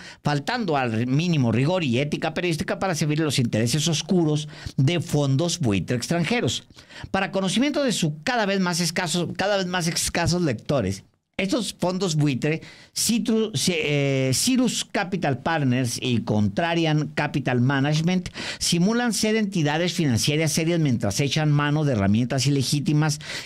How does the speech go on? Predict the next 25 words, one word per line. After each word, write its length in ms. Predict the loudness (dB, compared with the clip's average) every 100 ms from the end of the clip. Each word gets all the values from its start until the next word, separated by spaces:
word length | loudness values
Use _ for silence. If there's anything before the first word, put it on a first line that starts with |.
| -4
que 100 | -2
empresarios 560 | 0 0 0 0 2
e 40 | 2
inversionistas 680 | 2 2 2 4 4 2 0
emplean 480 | 0 0 0 2
en 80 | 2
los 140 | 2 0
Estados 340 | 0 0 2
Unidos 480 | 2 4 2 0 0
de 100 | 0
América. 380 | 0 0 -4 -6 -12 -10 -4
Más 180 | 0
grave 240 | 0 0 0
aún, 260 | 0 0
están 280 | 0 0 0
apalancados 640 | 0 0 0 0 0 2
en 140 | 0 0
paraísos 540 | 0 2 2 2 0
fiscales 580 | 0 0 -2 -2 0 0
y 60 | 0
am-, 320 | 2 0 -2
abusan 460 | -2 0 0 0 2
de 120 | 2
la 80 | 2
herramienta 720 | 2 2 2 2 0 0 -2